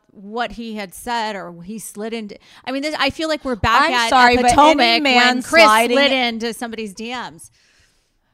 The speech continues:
Speaker 2: But if you don't follow somebody and you slide into their D Ms.
Speaker 1: Maybe she did an Instagram live.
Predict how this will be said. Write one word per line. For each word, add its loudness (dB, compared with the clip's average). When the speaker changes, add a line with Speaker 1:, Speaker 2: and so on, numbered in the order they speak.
Speaker 2:
But -14
if -18
you -18
don't -14
follow -2
somebody -10
and -10
you -10
slide -8
into -12
their -10
D -16
Ms. -8
Speaker 1:
Maybe 0
she -6
did -6
an -6
Instagram -8
live. -8